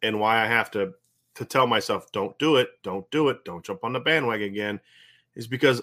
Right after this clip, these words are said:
of all the things that I'm hearing from coaches and players about the leadership role that he's embraced. The fact that he's pushing others, where in the past I felt like Houston needed to be pushed.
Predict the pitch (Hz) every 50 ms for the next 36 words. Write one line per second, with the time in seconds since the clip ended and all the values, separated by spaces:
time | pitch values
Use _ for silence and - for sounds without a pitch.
0 | - - 127 120 - - 123 135 147 156 156 151 135 135 131 - 143 143 135 120
1 | 117 123 123 123 117 113 123 127 123 120 113 104 - - 104 101 98 - - 123
2 | 127 123 127 117 107 110 107 95 - - 117 117 113 110 101 - - 98 98 -
3 | 110 104 101 - - 107 104 104 101 101 101 113 120 131 117 113 98 - - 104
4 | - - - 95 90 85 - - - _ - 101 104 101 104 90 - 90 85 82
5 | - 80 73 58 - - - - _ _ _ _ - - - _ _ - 123 -
6 | - 151 143 135 - - 107 - - - - 175 175 160 - - _ - - 156
7 | - - 120 113 123 147 143 123 104 95 107 117 131 127 120 117 113 - - 208
8 | 208 196 160 - - 117 - - 147 143 - 117 117 104 - - - 170 185 175
9 | - - - 104 - 73 - 65 64 57 - - - - _ - - - - -
10 | - - _